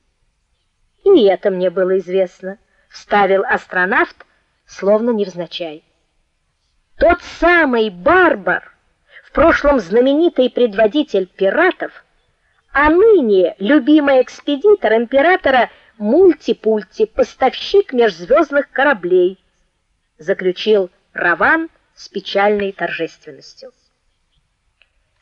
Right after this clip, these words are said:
Глава одиннадцатая, в которой происходит уйма событий, и даже кот Мяука покидает свое уютное местечко.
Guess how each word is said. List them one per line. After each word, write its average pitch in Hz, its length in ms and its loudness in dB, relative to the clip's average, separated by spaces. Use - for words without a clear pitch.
Глава 302 420 2
одиннадцатая, 180 720 -4
в - 80 -20
которой 330 520 2
происходит 220 760 -2
уйма 226 340 0
событий, 170 760 -8
и 247 140 0
даже 254 300 2
кот 247 300 0
Мяука 220 520 2
покидает 254 680 0
свое 208 500 0
уютное 226 680 -2
местечко. - 720 -10